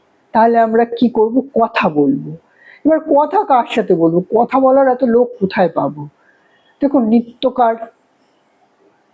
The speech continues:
বাড়িতে কিছু গাছপালা থাকলে তার সাথে কথা বলুন, যদি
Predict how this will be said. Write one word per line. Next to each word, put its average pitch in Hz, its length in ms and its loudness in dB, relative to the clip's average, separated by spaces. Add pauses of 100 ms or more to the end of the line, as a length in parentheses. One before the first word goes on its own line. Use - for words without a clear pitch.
(160)
বাড়িতে 214 400 2
কিছু 220 220 -2
গাছপালা 196 500 -2
থাকলে 185 320 0
তার 170 200 -2
সাথে 196 320 -2
কথা 175 260 -2
বলুন, 160 400 2 (720)
যদি 220 540 2